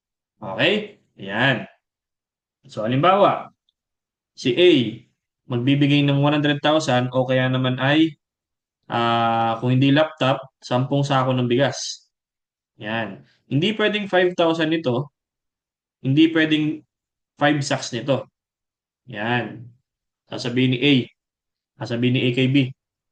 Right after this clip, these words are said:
"Hindi ba mas pabor pa nga sa'yo yun? May limang libo ka na, may sako pa ng bigas." Hindi ganun.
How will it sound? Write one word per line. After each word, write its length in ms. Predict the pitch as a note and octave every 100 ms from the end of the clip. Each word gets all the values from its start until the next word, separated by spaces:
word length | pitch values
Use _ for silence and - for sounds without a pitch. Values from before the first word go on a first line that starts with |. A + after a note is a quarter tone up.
| _
"Hindi 160 | B2+
ba 160 | D3 E3+
mas 140 | D#3+ -
pabor 400 | C#3+ C#3 C#3 C3
pa 80 |
nga 140 | C3 C3
sa'yo 380 | B2+ B2+ A#2+ B2+
yun? 100 | C3+
May 140 | B2
limang 240 | B2 B2 B2
libo 260 | B2 B2
ka 80 | A#2
na, 160 | C3 C3+
may 160 | A#2
sako 400 | A2+ A#2+ - A2+
pa 80 | A2
ng 160 | A#2 A2+
bigas." 540 | A2 B2 - - _ _ -
Hindi 260 | C3+ E3
ganun. 540 | B2+ G2+ A2+ G#2 G2+